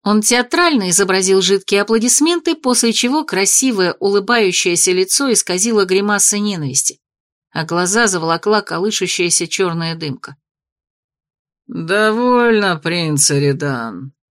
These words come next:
От этого обращения, адресованного магу, я поперхнулась слюной и закашлялась.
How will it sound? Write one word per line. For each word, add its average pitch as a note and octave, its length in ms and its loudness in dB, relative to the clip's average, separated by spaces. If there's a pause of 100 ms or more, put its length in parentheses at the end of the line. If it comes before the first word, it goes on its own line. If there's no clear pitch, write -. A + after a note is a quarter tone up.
(420)
От F#3 160 -2
этого A#3 260 4
обращения, A3+ 540 2
адресованного G#3 640 0
магу, A3 360 2
я G3+ 180 0
поперхнулась G#3+ 640 0
слюной A3 440 2
и - 20 -2
закашлялась. F#3 840 -4